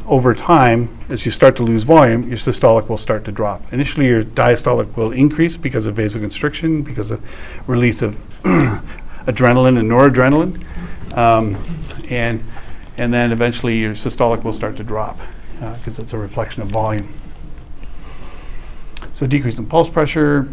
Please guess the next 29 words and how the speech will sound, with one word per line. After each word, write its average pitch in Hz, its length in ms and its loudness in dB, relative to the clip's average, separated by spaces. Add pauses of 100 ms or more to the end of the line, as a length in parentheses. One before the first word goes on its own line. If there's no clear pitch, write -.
<clears throat> - 80 -8
uh, 135 480 2 (580)
I 107 260 -4
already 104 240 -6
talked 139 300 0
about 131 240 0
this. 131 460 -2 (1040)
Later, 107 320 4
systolic 123 540 2
starts 117 300 -2
to 113 100 -6
fall, 113 540 2 (680)
uh, 113 300 2
and 135 80 0
the 131 60 2
B 143 140 4
P 139 200 0
can 117 360 -2
be 113 240 -2
misleading. 107 680 -2 (580)
Right? 131 220 -8
So, 117 340 2 (580)
uh, 113 360 0
a 117 80 -4
pressure 143 300 2
of 113 80 0
one 113 180 2
ten, 127 500 4 (400)
um, 110 720 -2